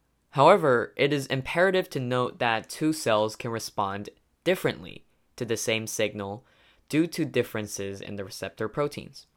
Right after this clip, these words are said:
Such is the case in figure nine seventeen cell D.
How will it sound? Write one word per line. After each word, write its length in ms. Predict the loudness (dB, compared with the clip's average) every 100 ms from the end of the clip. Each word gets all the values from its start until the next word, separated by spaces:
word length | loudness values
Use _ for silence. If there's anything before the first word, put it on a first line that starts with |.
| _ -20 _ _ _ _ -8
Such 280 | 0 0 0
is 140 | -2
the 80 | -4
case 400 | -4 -4 -4 -8
in 260 | -8 -8
figure 640 | -10 -6 -6 -2 0 0 0
nine 400 | -2 -2 -2 -2
seventeen 540 | -6 -6 -6 -8 -10
cell 260 | -8 -8 -8
D. 480 | -6 -6 -6 -8